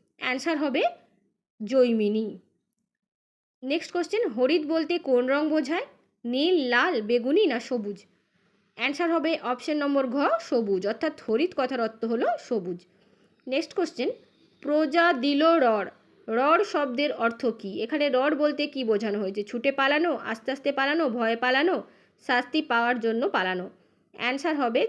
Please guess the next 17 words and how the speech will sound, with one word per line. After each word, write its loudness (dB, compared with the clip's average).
ছুটে -2
পালানো। -4
কবিতাটিতে 0
ধুলে 2
শব্দটির 2
অর্থ 0
কী? -4
ধুইলে, 2
ধোয়া 4
হলে, 2
ধুলায় 2
না -2
কোনোটাই 2
নয়? -6
এখানে -4
অ্যান্সার -2
হবে 2